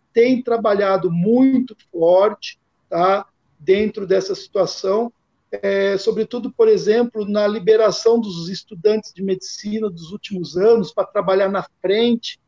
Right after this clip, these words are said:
na linha de frente ao combate à doença. Então, nós temos, é, projetos diretamente ligados à criação de vacina, até projetos para levantamento da literatura sobre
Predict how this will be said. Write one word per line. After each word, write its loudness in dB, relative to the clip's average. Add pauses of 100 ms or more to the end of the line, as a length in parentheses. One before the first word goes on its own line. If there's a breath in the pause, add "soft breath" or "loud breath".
(180)
na -4
linha -2
de -8 (140)
frente 0
ao -4
combate -4
à -6
doença. -6 (440)
Então, 2
nós 0
temos, -2 (300)
é, 2
projetos 2 (180)
diretamente 0
ligados 0
à 2 (360)
criação 0
de -6
vacina, -4
até 0
projetos 0
para 2 (240)
levantamento 0
da 2
literatura -2
sobre 0